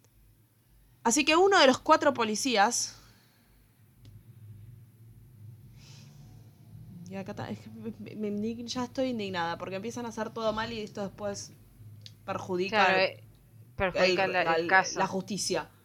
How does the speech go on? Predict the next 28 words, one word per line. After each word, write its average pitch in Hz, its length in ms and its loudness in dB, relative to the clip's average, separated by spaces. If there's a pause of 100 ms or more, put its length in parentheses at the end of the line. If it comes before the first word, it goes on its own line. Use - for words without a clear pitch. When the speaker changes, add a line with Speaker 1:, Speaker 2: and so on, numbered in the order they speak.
(440)
Speaker 2:
Sí. 175 380 -10 (2500)
Speaker 1:
Uno 277 160 0
de 294 80 6
los 277 80 6
cuatro 285 240 4
Speaker 2:
Sí. 262 40 4
Speaker 1:
policías, 294 680 -2 (100)
tipo, 247 200 -6
se 277 100 -2
hacen 277 220 -2
piecitos, 262 500 -4
saltan 262 380 -2
por 220 140 -8
la 220 120 -2
reja 269 300 -2
y 269 40 -2
le 220 100 -4
abre 220 240 2
la 202 120 0
reja 214 240 -8
a - 20 -4
los 190 200 -6
otros 196 340 -16
desde 185 220 -6
adentro. 170 340 -10 (2500)
Y 202 120 -12
ahí 202 180 4
entran. 151 440 2